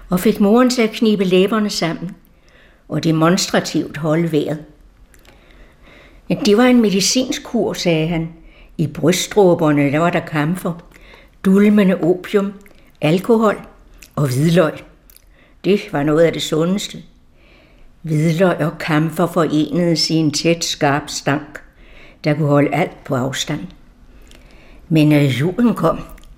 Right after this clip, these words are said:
og der stod to flasker norske brystdråber ved farens kuvert. Han havde selv købt dem. Morens hænder rystede lidt, da hun skænkede hvidvin i sit glas og skar anden i stykker.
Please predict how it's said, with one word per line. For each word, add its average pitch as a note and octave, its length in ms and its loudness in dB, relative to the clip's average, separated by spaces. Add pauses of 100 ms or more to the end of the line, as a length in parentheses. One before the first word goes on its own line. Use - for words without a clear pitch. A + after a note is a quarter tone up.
(540)
og F3 80 -4
der F#3+ 100 4
stod B3 340 2
to B3 240 -2
flasker G#3+ 440 0
norske F#3+ 540 0
brystdråber F3+ 640 0 (520)
ved D#3+ 140 0
farens D#3+ 480 0
kuvert. D#3 540 0 (840)
Han C#3+ 180 2
havde C3+ 160 2
selv F3+ 280 0
købt C#3 300 -4
dem. F#3+ 160 -2 (800)
Morens D#3+ 480 2
hænder D3+ 280 0 (100)
rystede D3+ 520 0
lidt, D3+ 340 -2 (420)
da D#3 80 -4
hun D3 160 0
skænkede C#3 560 2
hvidvin E3 500 -2
i C#3+ 100 2
sit - 280 -4
glas - 500 -4 (580)
og D3 100 0
skar D3+ 340 -2
anden C3 380 -2
i C#3 80 2
stykker. C3+ 380 -2